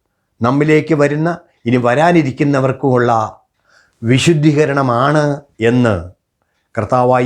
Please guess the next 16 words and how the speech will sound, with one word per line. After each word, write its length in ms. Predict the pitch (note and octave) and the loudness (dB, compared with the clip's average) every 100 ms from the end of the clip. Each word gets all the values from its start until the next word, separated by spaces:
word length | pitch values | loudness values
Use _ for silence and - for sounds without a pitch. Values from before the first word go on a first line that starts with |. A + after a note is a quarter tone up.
| C#3 | 2
യേശു 220 | E3+ - A#2+ | 0 -2 -6
ക്രിസ്തു 260 | B2 - B2 | -6 -2 -2
രണ്ടായിരം 500 | C3 D3+ D3+ C#3 B2+ B2 | 0 0 0 0 -2 -2
വർഷങ്ങൾക്ക് 560 | B2 D#3+ D3+ D3 - B2+ | -4 -2 0 0 -2 -2
മുമ്പ് 320 | A#2+ B2+ E3 G#3+ _ _ _ _ _ _ _ _ - | 0 0 0 -2 _ _ _ _ _ _ _ _ -2
പിതാവുമായിട്ടുള്ളതായ 1300 | B2 B2 C3+ C#3 C#3+ C#3 B2+ A#2+ B2+ A#2 A2 G#2+ G#2 - - | 0 2 2 2 0 0 0 -2 -4 -2 0 0 0 -2 -4
സാക്ഷ്യപ്പെടുത്തുകയായിരുന്നു. 1160 | A#2 C#3 - C#3+ - G#2 F2+ C#2+ C2+ - _ _ _ _ _ _ _ - - | -4 -4 -4 -6 -6 -10 -12 -12 -14 -16 _ _ _ _ _ _ _ -20 -6
അവിടുന്ന് 300 | G2 A#2+ A#2 A#2+ | -2 0 -2 -2
തുടർന്ന് 360 | A#2 C3 C#3 C3 | -2 -2 -2 0
വരുന്നതായ 440 | B2 B2 A#2+ A2+ G#2+ | 0 0 0 0 -2
ക്രിസ്തീയ 320 | A2 - C#3+ B2+ | -6 -6 -2 0
വിശ്വാസികളുടെ 680 | G#2+ - C3 C#3+ C3 C3 A2+ G#2+ | -2 -4 -2 -2 -4 -2 0 0
ജീവിതം 380 | A#2 C3 C3+ A2 F2+ _ _ _ _ _ _ _ - | 2 2 2 -2 -6 _ _ _ _ _ _ _ -4
നോക്കുകയാണെങ്കിൽ 1080 | B2 A#2+ B2+ C3 A2 G#2 A2+ G#2+ G2+ F#2 F2 _ _ - | -2 0 0 2 2 0 -2 -2 -2 -6 -8 _ _ -4
നാം 140 | A2+ A#2 A#2 | -2 0 0
എല്ലാം 460 | C3 B2+ B2+ A#2+ | 2 2 2 0